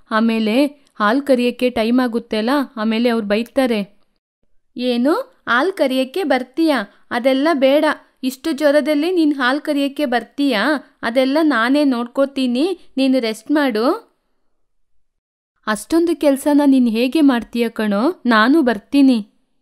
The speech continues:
"ನಾನು ಬೇಡ ಅಂತ ಹೇಳ್ತಿದ್ದೀನಲ್ಲ, ನೀನ್ ಮಲ್ಕೋ." ಹಾಗೆ ಅಂತ ಹೇಳಿ ಕೀರ್ತಿನ ಬಿಟ್ಬಿಟ್ಟು ಬಾಲು ಒಬ್ನೇ ಕೆಲ್ಸಕ್ ಹೋದ.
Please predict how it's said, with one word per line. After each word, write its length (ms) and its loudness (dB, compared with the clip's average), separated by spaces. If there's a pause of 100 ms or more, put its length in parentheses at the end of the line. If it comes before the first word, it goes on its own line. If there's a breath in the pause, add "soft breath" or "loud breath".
(680)
"ನಾನು 200 0
ಬೇಡ 340 4
ಅಂತ 240 2
ಹೇಳ್ತಿದ್ದೀನಲ್ಲ, 760 0 (260)
ನೀನ್ 200 4
ಮಲ್ಕೋ." 500 0 (420)
ಹಾಗೆ 340 0
ಅಂತ 220 2
ಹೇಳಿ 460 0
ಕೀರ್ತಿನ 640 0
ಬಿಟ್ಬಿಟ್ಟು 560 -2
ಬಾಲು 460 0
ಒಬ್ನೇ 340 -2
ಕೆಲ್ಸಕ್ 440 -2
ಹೋದ. 200 0